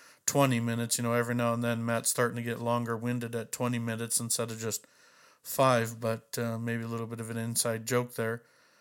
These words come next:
Uh, just in terms of your program, why don't you start us off a little bit with maybe the history, 'cause, you know, your family sure are not strangers to the limousine game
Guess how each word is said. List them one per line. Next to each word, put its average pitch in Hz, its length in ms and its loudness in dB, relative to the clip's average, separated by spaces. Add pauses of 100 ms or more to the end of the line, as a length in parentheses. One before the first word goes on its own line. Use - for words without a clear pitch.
(320)
Uh, 123 200 2 (200)
just 156 300 6
in 160 140 2
terms 151 440 4
of 127 280 4 (580)
your 143 280 6
program, 147 640 6
why 135 120 6
don't 139 260 2
you 123 180 2 (220)
start 135 420 2
us 135 180 4
off 135 300 6
a 131 40 -4
little 131 280 2
bit 131 300 0
with 131 280 0 (440)
maybe 135 320 6
the 123 120 0
history, 139 540 2
'cause, 120 380 2
you 120 40 0
know, 120 100 2
your 123 180 0
family 127 460 2
sure 127 500 0 (580)
are 123 220 4
not 123 520 2
strangers 127 800 4
to 120 420 2
the 113 140 -2
limousine 123 600 2
game 113 480 -2